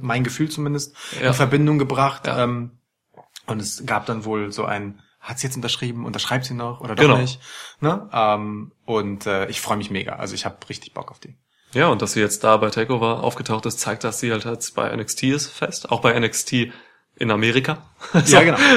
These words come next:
Speaker 2: Ne? Es hätte ja auch sein können, dass sie irgendwie zu Toni Storm geht, nach
Speaker 1: Mhm.
Speaker 2: N X T U K. Äh, ja, aber, also, ne? Toni, echt, ich hab,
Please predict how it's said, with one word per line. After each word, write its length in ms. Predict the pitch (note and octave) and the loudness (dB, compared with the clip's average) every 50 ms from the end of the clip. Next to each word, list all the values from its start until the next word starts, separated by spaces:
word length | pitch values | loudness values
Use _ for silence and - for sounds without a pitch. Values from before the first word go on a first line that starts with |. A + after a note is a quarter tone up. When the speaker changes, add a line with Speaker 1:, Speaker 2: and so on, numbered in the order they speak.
| F#3 - A2+ | 6 6 6
Speaker 2:
Ne? 180 | A2 B2+ D#3+ | 4 4 4
Es 140 | D#3 - - | 2 2 2
hätte 140 | B2+ A2 A#2 | 4 6 8
ja 60 | A2+ | 8
auch 60 | G#2+ G2 | 8 8
sein 220 | A2 A2 A#2 A#2+ | 6 4 4 4
können, 180 | A#2 A#2 A2 G#2+ | 2 2 2 2
dass 140 | G#2+ - | 0 0
sie 100 | - A2+ | 0 0
irgendwie 340 | G#2+ G#2+ G#2+ G2 A2 G#2+ G2+ | -2 -2 -2 -2 -2 -2 -2
zu 200 | G2+ - - G#2+ | -2 -4 -4 -6
Toni 260 | - - A2+ G#2+ G#2 | -4 -2 -2 -2 -2
Storm 320 | G2+ - - A#2+ A#2 A#2 A#2 | -2 -2 -4 -4 -2 -2 -2
geht, 300 | A#2 A#2 A#2 - - - - | -2 -2 -2 -6 -8 -6 -4
nach 140 | G#2+ G#2 | -2 -2
Speaker 1:
Mhm. 100 | A2 G#2+ | -2 -2
Speaker 2:
N 80 | A#2 A#2 | -4 -6
X 120 | G2 - | -6 -6
T 140 | - A2 G#2 | -4 -4 -4
U 60 | G#2 | -4
K. 340 | G2+ - - A2+ A#2 A#2+ B2 - - - - - - - - - - - - - _ - - - - - | -4 2 2 2 2 2 -2 -8 -14 -16 -16 -16 -16 -16 -16 -16 -16 -18 -20 -16 _ -16 -16 -14 -6 -2
Äh, 480 | C#3+ C3+ B2+ B2 A#2 A#2 A2 A2 A#2 | -2 0 0 0 -2 -2 -2 -2 -2
ja, 100 | A#2+ - - - - - - - - | -2 -4 -4 -6 -10 -16 -8 -2 0
aber, 160 | C3 C#3 D3 C#3+ C3+ B2+ B2 C3 C#3+ C#3 C3+ - - - _ _ - - | 2 4 4 2 0 -2 -4 -4 -4 -4 -6 -8 -12 -14 _ _ -2 2
also, 180 | - C3 A#2+ A#2 | 4 4 6 6
ne? 240 | A#2+ C#3+ F3 F3 E3+ - - _ - - - - - - _ _ _ - - - - _ _ _ _ _ _ _ | 6 6 4 4 2 -4 -12 _ -18 -18 -18 -18 -18 -20 _ _ _ -16 -14 -14 -16 _ _ _ _ _ _ _
Toni, 320 | - C3+ C3+ C3 A2+ G#2 G2 | 4 6 6 6 6 4 4
echt, 340 | A#2+ C3+ C3 - - - - - | 4 4 4 2 -4 -8 -8 -8
ich 120 | A#2+ A#2+ A#2+ | -2 0 0
hab, 180 | A#2 - - | 0 0 -4